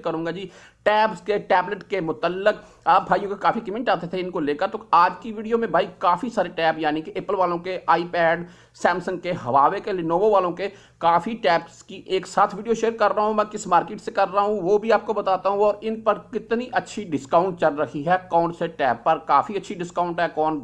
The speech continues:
भाई पूरे price में है, किस पर fifty percent discount है, ये सब आपको इस video में दिखाऊंगा। तो देखते हैं जी आज की video मुख्तलिफ tabs को लेकर जो मैं बना रहा हूँ आप भाइयों की फरमाइश पर। तो देखते हैं जी।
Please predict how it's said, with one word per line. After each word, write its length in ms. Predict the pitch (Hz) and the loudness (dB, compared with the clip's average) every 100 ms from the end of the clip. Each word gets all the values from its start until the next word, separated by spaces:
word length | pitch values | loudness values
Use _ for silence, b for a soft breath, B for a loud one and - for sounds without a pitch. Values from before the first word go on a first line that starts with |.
| - | 0
भाई 140 | 143 | 0
पूरे 260 | 147 165 196 | -2 -4 -2
price 300 | 175 170 170 | -2 -2 -4
में 100 | 160 | -2
है, 240 | 160 165 - B B B | 0 0 -2 B B B
किस 140 | 226 220 | -6 0
पर 200 | 214 180 | 2 2
fifty 300 | 165 147 202 | -2 -4 -6
percent 360 | 196 180 202 | -4 -4 -4
discount 360 | 170 - 180 185 | -6 0 0 0
है, 60 | |
ये 120 | 190 208 | -2 0
सब 280 | - 240 | 2 4
आपको 220 | 233 - 220 | 2 0 -4
इस 140 | 185 | -4
video 200 | 220 233 | -4 -2
में 80 | 226 | -2
दिखाऊंगा। 500 | 214 202 208 220 214 202 B B | -2 0 2 2 2 0 B B
तो 60 | 180 | -2
देखते 300 | 170 226 240 | 2 2 0
हैं 60 | 247 | -2
जी 60 | 240 | 2
आज 200 | 196 175 | 2 0
की 140 | 214 | -10
video 340 | 185 208 202 214 208 B - | -12 -6 2 2 0 B 0
मुख्तलिफ 440 | 170 208 247 247 | 2 2 0 -2
tabs 260 | 190 190 175 | 2 2 2
को 100 | - | -2
लेकर 280 | 175 160 165 | -2 0 -2
जो 120 | 147 | -2
मैं 160 | 156 127 | -4 -2
बना 260 | 113 139 190 | 0 4 6
रहा 120 | 214 | 4
हूँ 160 | 226 220 | 2 2
आप 220 | 170 170 - | 4 4 2
भाइयों 220 | 147 147 | 0 0
की 100 | 135 | -4
फरमाइश 480 | - 120 117 165 220 | -6 -4 0 2 0
पर। 240 | - 208 | 2 2
तो 160 | 208 196 | 2 -2
देखते 280 | 170 139 151 | -4 -2 -4
हैं 100 | 98 | -4
जी। 120 | 82 | -8